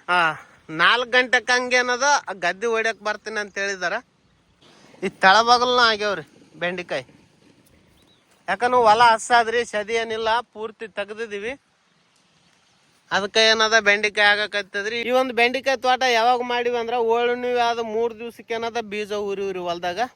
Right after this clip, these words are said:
ಆ, ಇಲ್ಲಿಗೆ ಏನದ ಇವಾಗ ನಾಗರಾಮಾಸಿ ಅಂದ್ರ ಮೂರ್ ತಿಂಗಳಿಂದ ಇದು ಏನದ ಪೂರ್ತಿ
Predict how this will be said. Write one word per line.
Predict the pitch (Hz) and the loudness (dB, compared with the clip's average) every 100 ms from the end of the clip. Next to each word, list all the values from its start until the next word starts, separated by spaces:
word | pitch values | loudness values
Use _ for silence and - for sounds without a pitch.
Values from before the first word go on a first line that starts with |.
| _ _ _ _ _ _ | _ _ _ _ _ _
ಆ, | 175 180 180 | -6 -4 -4
ಇಲ್ಲಿಗೆ | 202 226 247 240 | -6 -6 -2 -2
ಏನದ | 240 247 | 0 0
ಇವಾಗ | 240 240 220 | 0 0 0
ನಾಗರಾಮಾಸಿ | 202 196 208 208 202 190 - 170 | 2 2 2 0 0 -4 -6 -12
ಅಂದ್ರ | - 180 233 | -12 -6 -4
ಮೂರ್ | 220 208 247 247 | -2 -2 -2 -2
ತಿಂಗಳಿಂದ | - 240 247 247 247 | -6 -2 -2 0 0
ಇದು | 254 247 | 0 0
ಏನದ | 240 240 240 | -2 -2 -4
ಪೂರ್ತಿ | 240 - 240 226 247 | -6 -6 -8 -6 -2